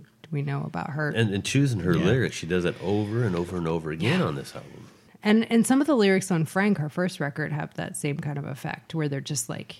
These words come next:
Speaker 1: you think she's saying something sweet, and then she says something that's just, like, horrible.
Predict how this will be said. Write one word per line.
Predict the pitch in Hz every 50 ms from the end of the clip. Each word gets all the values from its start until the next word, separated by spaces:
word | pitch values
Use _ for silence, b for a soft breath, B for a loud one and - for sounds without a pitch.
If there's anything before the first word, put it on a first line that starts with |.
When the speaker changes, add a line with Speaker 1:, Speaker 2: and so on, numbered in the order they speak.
| - _ _
Speaker 1:
you | 165 165
think | - - 170 160 -
she's | - - 156
saying | - - 151 147 147 170
something | - 151 - _ - - -
sweet, | - - - 160 151 139 - - 185
and | 151 151 151
then | 151 147
she | - - -
says | - - 165 160 139
something | - 165 156 147 143 143 139
that's | 139 139 131 - -
just, | - 160 143 - -
like, | - - 120 -
horrible. | - - - - 151 165 196 240 262 220 170 156 131 135 - - 117 127 -